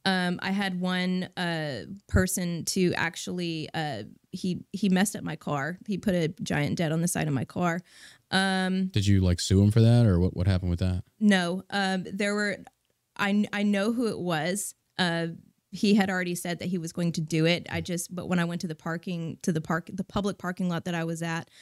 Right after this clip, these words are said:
Speaker 1: um, it, it had already happened, and that, yeah, nothing came of that. There are no cameras or anything, so nothing came of that, unfortunately. Um, but I've also had them throw,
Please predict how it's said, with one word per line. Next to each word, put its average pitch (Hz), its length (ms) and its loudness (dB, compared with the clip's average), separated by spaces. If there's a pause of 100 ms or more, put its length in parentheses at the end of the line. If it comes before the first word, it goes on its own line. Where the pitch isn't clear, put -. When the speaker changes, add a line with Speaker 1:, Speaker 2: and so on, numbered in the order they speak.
(320)
Speaker 1:
um, 165 560 0 (100)
it, - 300 0
it 185 100 -2
had 175 160 -2
already 151 220 -4
happened, 165 540 -2
and 147 420 -4
that, - 120 -12 (280)
yeah, 73 200 -4
nothing 180 360 -2
came 170 200 -6
of 151 80 -10
that. 160 140 -6
There 170 80 0
are - 20 2
no 156 140 2
cameras 151 420 -2
or 156 60 -2
anything, 156 300 -2
so 185 100 0
nothing 180 320 2
came 156 220 -4
of 147 100 -4
that, 131 160 -2
unfortunately. 113 720 -4 (440)
Um, 180 340 0
but 185 120 -2
I've 190 160 -2
also 202 380 -2
had 185 540 -4
them 170 240 -4
throw, 165 560 -2